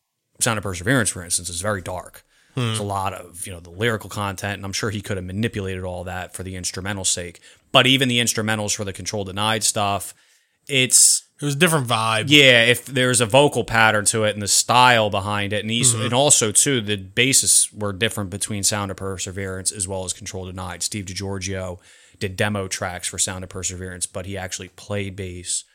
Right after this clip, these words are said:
Speaker 1: on the Control Denied album. So the fact that the sounds are completely different in the sense of, you know, just tone and, you know, the vibes that they provide,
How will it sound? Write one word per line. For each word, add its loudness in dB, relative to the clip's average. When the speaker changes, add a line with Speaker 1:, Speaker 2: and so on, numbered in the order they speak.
Speaker 1:
on -8
the -16
Control -10
Denied 2
album. -16
So 6
the 4
fact 8
that 0
the 0
sounds 8
are 2
completely 0
different 2
in 0
the -2
sense 2
of, 2
you -4
know, 0
just 0
tone 0
and, -8
you -10
know, -8
the -12
vibes 2
that -6
they -6
provide, -2